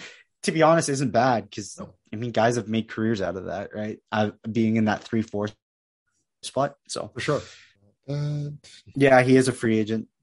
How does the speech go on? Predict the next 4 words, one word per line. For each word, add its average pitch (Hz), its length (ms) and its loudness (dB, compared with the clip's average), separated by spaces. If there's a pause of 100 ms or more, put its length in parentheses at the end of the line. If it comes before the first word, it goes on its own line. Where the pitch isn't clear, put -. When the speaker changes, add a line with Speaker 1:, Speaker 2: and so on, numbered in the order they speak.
Speaker 1:
Zach 107 260 0
Pascal. 101 460 -8 (3000)
Speaker 2:
All 160 180 6
right. 120 360 4